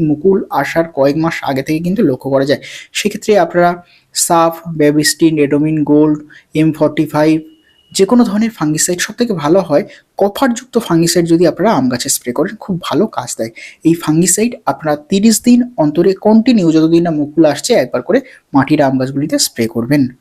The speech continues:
এর পাশাপাশি অবশ্যই আপনাদেরকে তিরিশ দিন অন্তরে একবার করে কীটনাশক স্প্রে করতে হবে, কারণ আপনারা দেখবেন বিভিন্ন ধরনের পোকামাকড়ের আক্রমণ কিন্তু গাছে ঘটে থাকে, বিভিন্ন ধরনের মাকড়ের আক্রমণ ঘটে থাকে, সেগুলো থেকে গাছকে সুরক্ষা প্রদানের জন্য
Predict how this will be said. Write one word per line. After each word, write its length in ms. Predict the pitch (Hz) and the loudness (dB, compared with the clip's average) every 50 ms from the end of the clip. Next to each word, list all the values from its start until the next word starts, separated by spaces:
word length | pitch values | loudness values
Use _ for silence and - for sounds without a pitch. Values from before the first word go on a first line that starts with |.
| _ _ _ - | _ _ _ -2
এর 60 | 190 190 | 0 0
পাশাপাশি 500 | 190 185 - - 208 226 220 - - 233 240 - - | 0 -2 0 0 0 0 -2 -2 -4 -6 -6 -4 -2
অবশ্যই 480 | 151 151 165 185 185 - - 233 226 - - 156 | -2 -2 0 -2 -4 -2 -2 -2 -2 0 -2 -2
আপনাদেরকে 380 | - - 175 175 170 175 - 175 175 - | -2 -2 -2 -2 0 0 0 -2 0 0
তিরিশ 260 | 175 170 170 190 185 185 | 0 2 2 2 0 0
দিন 160 | - 208 202 196 - - _ | 0 -2 0 0 -2 -4 _
অন্তরে 400 | - 160 156 156 156 175 180 180 180 156 147 | -2 -2 0 0 0 0 0 2 2 0 0
একবার 240 | 139 143 156 151 147 | -2 0 0 -2 -2
করে 200 | 147 - 165 175 185 175 - | 0 0 -2 -2 -2 -2 -2
কীটনাশক 560 | - 185 180 180 202 202 185 - - 214 208 - | -4 -4 -2 -2 -2 -2 -2 -2 -4 -4 -2 -2
স্প্রে 240 | - - - 143 135 | -4 -2 -2 -2 -2
করতে 240 | 139 143 135 - 143 | 0 -2 -2 0 0
হবে, 160 | 139 139 147 147 | 0 0 0 0
কারণ 220 | - 160 165 180 170 - - | 0 0 0 -2 -2 -4 -6
আপনারা 200 | 151 - 165 156 156 | -4 -2 -2 -2 -2
দেখবেন 200 | 156 147 170 165 147 139 135 | -2 -2 -2 -2 -2 -2 -2
বিভিন্ন 300 | 151 160 180 233 220 233 226 202 | -2 0 2 2 2 2 2 0
ধরনের 260 | 196 214 214 214 208 196 - - | 0 0 0 0 0 -2 -2 0
পোকামাকড়ের 640 | 339 339 339 - 220 220 208 - - 208 208 196 180 | -2 0 0 0 -2 -2 -2 -2 0 0 2 2 2
আক্রমণ 420 | 143 143 - - 175 170 170 165 160 - | 0 -2 -2 0 0 2 2 0 0 -2
কিন্তু 180 | 170 170 170 160 | 0 0 0 2
গাছে 260 | - 139 135 - 135 | 2 0 -2 -4 -6
ঘটে 220 | 131 139 139 165 170 175 | -8 -4 -4 -2 -2 -2
থাকে, 180 | 170 170 180 180 180 180 - - - - _ | 0 2 2 2 2 0 -6 -18 -20 -6 _
বিভিন্ন 180 | - 151 160 151 | 0 2 2 2
ধরনের 200 | 156 160 156 151 139 131 | 0 0 0 0 0 0
মাকড়ের 380 | 123 131 - - 208 220 220 220 196 | 0 -2 -2 0 2 2 2 2 0
আক্রমণ 300 | 196 - - 190 196 190 185 180 | -2 -4 -4 -2 0 0 0 0
ঘটে 140 | 180 180 180 | 0 0 0
থাকে, 260 | 185 180 175 185 190 190 - - - _ | 0 -2 0 -2 -2 -2 -4 -12 -16 _
সেগুলো 420 | - - - 190 190 190 - 240 240 240 | -6 -2 0 0 0 0 0 0 0 0
থেকে 200 | - 220 - 233 208 | -2 -2 -2 0 0
গাছকে 400 | - 165 156 165 - - - 185 180 | 2 0 0 0 -2 -2 -2 -2 -2
সুরক্ষা 500 | - - - 190 196 202 202 - - 196 | -2 -4 0 0 0 0 0 -2 -6 -4
প্রদানের 440 | - - 180 175 170 170 180 175 | -2 -2 0 2 2 2 0 0
জন্য 200 | 175 175 175 180 | -2 -2 -2 -2